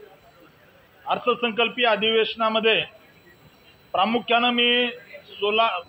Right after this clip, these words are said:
पुण्यश्लोक अहिल्यादेवी होळकर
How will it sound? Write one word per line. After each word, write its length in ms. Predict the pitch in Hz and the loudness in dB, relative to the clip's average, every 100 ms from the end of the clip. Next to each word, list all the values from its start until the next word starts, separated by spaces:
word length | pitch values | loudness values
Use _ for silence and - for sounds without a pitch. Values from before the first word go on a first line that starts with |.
| - | -8
पुण्यश्लोक 640 | 214 233 247 247 247 202 - - - - - - - - - | -2 0 0 2 0 0 -6 -20 -20 -20 -18 -18 -20 -12 -2
अहिल्यादेवी 600 | 196 233 254 247 254 262 | 0 2 2 2 2 4
होळकर 680 | 214 220 214 240 247 254 | 4 2 2 2 2 0